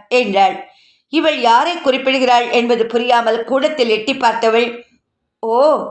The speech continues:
ஓடிப்போனவரா?" என்று நமுட்டாய் கேட்டு உதட்டை பிதுக்கினாள். "யாரோ முக்கியமான கட்சிக்காரளோன்னு நினைச்சேன்.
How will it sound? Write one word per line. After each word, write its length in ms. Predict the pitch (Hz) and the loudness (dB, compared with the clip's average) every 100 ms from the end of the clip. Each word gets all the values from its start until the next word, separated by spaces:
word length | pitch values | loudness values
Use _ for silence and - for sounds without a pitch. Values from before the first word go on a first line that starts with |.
| - _ - | -16 _ -2
ஓடிப்போனவரா?" 880 | 220 285 349 - 233 202 202 196 220 262 - - _ _ | 2 2 0 -2 -2 0 0 2 2 0 -8 -18 _ _
என்று 340 | 254 277 247 240 - | -2 0 0 -2 0
நமுட்டாய் 580 | 220 220 262 - 247 - | -2 0 -2 0 0 0
கேட்டு 340 | 247 233 - 277 | 0 0 0 -2
உதட்டை 400 | 214 226 262 262 | 0 0 2 0
பிதுக்கினாள். 640 | 240 202 196 214 190 190 185 - _ _ _ _ _ _ _ _ | -2 -4 -2 -2 0 0 -2 -16 _ _ _ _ _ _ _ _
"யாரோ 380 | 269 294 247 233 | 0 2 2 -2
முக்கியமான 640 | 269 247 262 294 262 240 262 | -4 -4 -2 -2 0 0 -2
கட்சிக்காரளோன்னு 1000 | - 240 233 311 285 254 220 214 220 269 | -2 -2 -2 -4 0 0 0 -2 -2 0
நினைச்சேன். 540 | 294 226 226 233 226 | 0 0 0 0 -2